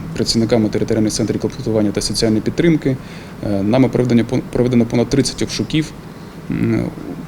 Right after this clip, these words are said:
у приміщеннях вказаних територіальних центрів комплектування, е, де виявлено відповідні документи, що мають доказове значення. Е, в цих кримінальних провадженнях перевірявся, перевіряється факт, е, незаконного виключення з військового обліку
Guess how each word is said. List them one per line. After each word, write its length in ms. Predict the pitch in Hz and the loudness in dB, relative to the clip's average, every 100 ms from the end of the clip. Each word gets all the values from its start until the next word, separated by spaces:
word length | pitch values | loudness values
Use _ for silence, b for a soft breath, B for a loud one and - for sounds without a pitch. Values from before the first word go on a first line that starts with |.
| - - | -12 -2
у 60 | |
приміщеннях 520 | - 131 127 123 117 113 | 2 6 6 6 2 2
вказаних 420 | 120 110 113 107 - - - - | 2 2 2 0 -4 -10 -12 -8
територіальних 360 | - - 113 113 | -4 -2 0 2
центрів 240 | 117 113 | 0 0
комплектування, 560 | - - 110 107 101 95 - B B B - 104 | -6 -2 0 2 2 2 -2 B B B -6 -4
е, 40 | 101 101 101 101 | -2 -2 -4 4
де 100 | 131 | 6
виявлено 380 | 131 131 117 110 | 8 8 6 4
відповідні 400 | 104 117 113 107 98 | 4 4 6 6 4
документи, 480 | 107 107 113 147 143 | 0 0 4 4 2
що 160 | 120 123 | 0 2
мають 220 | 123 117 | 2 2
доказове 420 | 117 120 117 113 | 0 0 2 2
значення. 480 | 110 113 110 107 104 104 B B B B B | 2 2 2 2 2 0 B B B B B
Е, 40 | - 104 104 101 98 98 98 98 - - - | -2 2 4 2 2 0 0 -2 -6 -10 -8
в 40 | |
цих 180 | - 151 | 2 2
кримінальних 300 | 139 139 135 | 6 6 4
провадженнях 520 | - 143 156 143 135 | 2 2 4 4 2
перевірявся, 800 | - 113 117 123 131 117 - 107 - - | 2 0 2 4 4 4 2 0 -2 -4
перевіряється 520 | 120 117 110 98 - | 0 4 4 2 -2
факт, 300 | 117 139 131 - B B B - | 0 0 0 -12 B B B -4
е, 360 | - 104 101 - - 113 107 107 104 101 98 - | 0 0 0 -4 -6 -4 -4 -2 -2 -2 -2 2
незаконного 640 | 117 127 135 127 110 101 | 4 4 4 4 4 4
виключення 520 | 113 113 - 104 98 | 2 0 0 0 0
з 80 | 98 | 0
військового 420 | 107 - 110 107 | -2 0 0 2
обліку 440 | 101 101 98 95 | 2 2 2 0